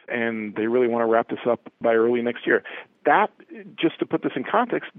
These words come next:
doesn't normally happen in trade negotiations. These things normally take years, not months.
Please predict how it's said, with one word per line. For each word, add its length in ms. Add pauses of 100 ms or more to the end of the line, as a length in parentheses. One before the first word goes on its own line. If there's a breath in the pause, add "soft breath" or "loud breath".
(100)
doesn't 280
normally 320
happen 320
in 80
trade 220
negotiations. 640 (260)
These 220
things 180
normally 300
take 240
years, 720
not 240
months. 340